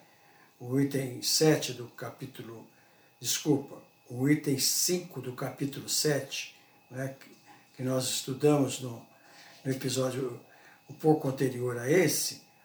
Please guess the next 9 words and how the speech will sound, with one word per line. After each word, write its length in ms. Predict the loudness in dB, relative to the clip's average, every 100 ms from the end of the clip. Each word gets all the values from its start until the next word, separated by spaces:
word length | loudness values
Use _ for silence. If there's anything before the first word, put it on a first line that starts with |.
| -20 -20 -20 -20 _ _ -20 _
que 220 | 0 4
é 420 | 8 8 6 4 0
a 220 | 2 2
trezentos 440 | 4 4 6 6 6
e 20 |
setenta 400 | 4 4 2 2
e 40 |
dois 400 | 0 2 2 2
A. 240 | -2 -6